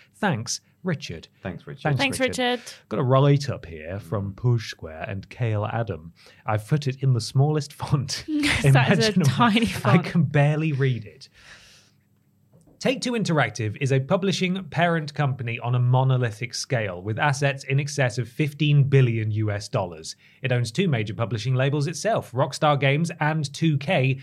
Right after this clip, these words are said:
Speaker 1: and brought in a net income after covering all op-, operating expenses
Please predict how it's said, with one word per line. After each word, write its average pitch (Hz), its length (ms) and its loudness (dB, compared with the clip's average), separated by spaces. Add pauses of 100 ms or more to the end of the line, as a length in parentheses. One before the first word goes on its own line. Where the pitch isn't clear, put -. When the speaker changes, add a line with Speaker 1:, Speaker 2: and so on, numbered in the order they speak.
(120)
Speaker 1:
and 160 140 -2
brought 208 180 -2
in 190 80 -4
a 180 60 -2
net 190 200 -4
income 151 360 -2
after 123 240 -4
covering 117 400 -4
all 117 180 -6
op-, 147 300 -4
operating 117 460 -2
expenses 107 520 -6